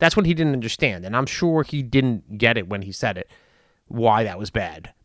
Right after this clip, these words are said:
But there aren't two sides to the issue. There aren't two views. This is not an Elu v. Elu issue.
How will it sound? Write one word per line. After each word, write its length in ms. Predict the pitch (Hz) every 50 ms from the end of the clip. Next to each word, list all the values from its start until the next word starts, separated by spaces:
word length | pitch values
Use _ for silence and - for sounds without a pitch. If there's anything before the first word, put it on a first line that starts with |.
| _
But 240 | - 143 147 - _ -
there 180 | - 120 151 170
aren't 220 | - 226 277 269
two 180 | - - 165 135
sides 400 | - - - 101 78 - - -
to 120 | - - 92
the 120 | 85 80 82
issue. 280 | 85 - - - - - - - - _ - _ _ _ _ _ _ _ _ _ -
There 100 | - 277
aren't 120 | 269 -
two 220 | - - - 285 262
views. 680 | 160 139 131 120 101 87 85 78 - - - - - _ _ _ _ _ _ _ _ _ _ _ _ _ _ _ _ _ _ _ _ _ _ _ _ _ _ _ -
This 140 | 196 226 233
is 60 | 226
not 200 | 233 254 269 233
an 60 | 202
Elu 300 | - 175 175 170 156 135
v. 140 | 113 123 123
Elu 360 | 110 117 113 104 98 92 87
issue. 320 | 87 - - - 62 52